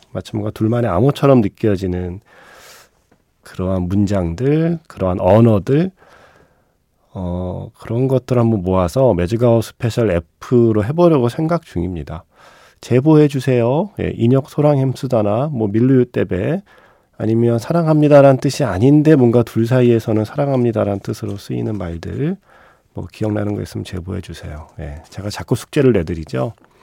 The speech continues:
그 치매 예방을 위해서예요. 예, 청취자분들의 기억력 증진을 위해서 제가 이런 숙제를 내드리는 겁니다.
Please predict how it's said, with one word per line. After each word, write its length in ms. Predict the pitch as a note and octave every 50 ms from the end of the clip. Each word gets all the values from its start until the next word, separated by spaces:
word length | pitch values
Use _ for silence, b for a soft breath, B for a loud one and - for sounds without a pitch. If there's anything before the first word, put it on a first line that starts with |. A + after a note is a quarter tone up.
| b b b b b b b b b b b b b b b b b
그 60 | -
치매 280 | - - - E3+ F#3 D#3+
예방을 380 | A2 G2 A#2+ C3 D3 D3 A#2
위해서예요. 760 | F#2+ F#2+ G#2 - - C3+ D3 D3 B2 F2+ D#2+ E2 A#2+ C#3 C3 - - -
예, 40 |
청취자분들의 1160 | - - - C#3 - - - C#3+ C3 C3 B2 A2 F#2+ G2 F#2 G#2 C3 C#3 B2 G#2 E2 D2+ D#2 D#2 _ _ _ _ _
기억력 640 | - - A2+ B2 C3 C3 C3 C3 B2+ B2 A#2 A2 -
증진을 540 | - - G#2+ G#2+ G2+ A#2 G#2+ A2 A2 G2+ F2
위해서 320 | F2 E2+ E2 - A#2+ A#2
제가 260 | - - F2+ F2+ G2
이런 500 | F#2 E2 D2+ D#2+ D#2+ E2+ F#2 G2 F#2 E2 D#2
숙제를 380 | - - - - C3+ B2+ B2 G2+
내드리는 380 | E2+ D#2 G2+ G#2 G#2+ G2+ G2+ G2
겁니다. 500 | F2 D2+ C#2 C#2+ C#2+ D2+ D#2 D2 -